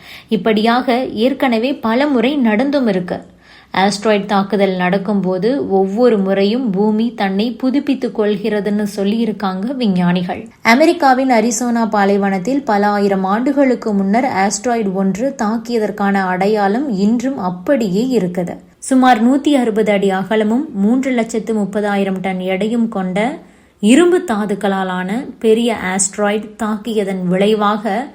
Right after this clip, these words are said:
உருவான பள்ளம் இன்றும் உள்ளது. அது பூமியை நாற்பத்தி மூன்றாயிரம் கிலோமீட்டர் வேகத்துல தாக்கி உள்ளது.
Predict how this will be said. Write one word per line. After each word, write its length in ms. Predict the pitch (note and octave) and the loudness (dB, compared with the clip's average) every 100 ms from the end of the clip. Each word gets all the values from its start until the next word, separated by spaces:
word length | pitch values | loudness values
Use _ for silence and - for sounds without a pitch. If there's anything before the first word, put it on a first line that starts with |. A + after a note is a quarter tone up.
| - _ _ _ | -20 _ _ _
உருவான 600 | - G#3+ C4+ B3+ A#3 G3 | -2 2 2 2 0 -2
பள்ளம் 480 | F3+ G3 A3 B3 C#4+ | -2 0 0 -2 -4
இன்றும் 540 | G3 G3+ B3 A#3+ A3+ C4+ | -2 2 2 2 -2 0
உள்ளது. 440 | F#3+ F3+ E3+ - - _ _ | 0 0 -2 -4 -16 _ _
அது 340 | B3 A#3 C4 D4 | 4 4 2 0
பூமியை 580 | G3 C4+ F4 E4 C4+ C#4+ | 2 4 6 4 2 2
நாற்பத்தி 580 | G#3 G#3 C4+ D4+ D4 B3 | 2 2 2 0 0 0
மூன்றாயிரம் 680 | G#3+ A#3+ B3 B3+ A3+ A3 G3+ | 2 2 0 2 2 2 0
கிலோமீட்டர் 600 | A3 C4 C#4 B3+ A3 F#3 | 0 0 0 -2 -2 -2
வேகத்துல 580 | F#3+ F#3+ G3 F#3 A#3 C#4+ | -2 -2 -4 -2 -4 -2
தாக்கி 360 | B3+ G3+ G3+ | -2 -2 -2
உள்ளது. 440 | F3+ F3+ F3+ F3+ | 0 2 0 -2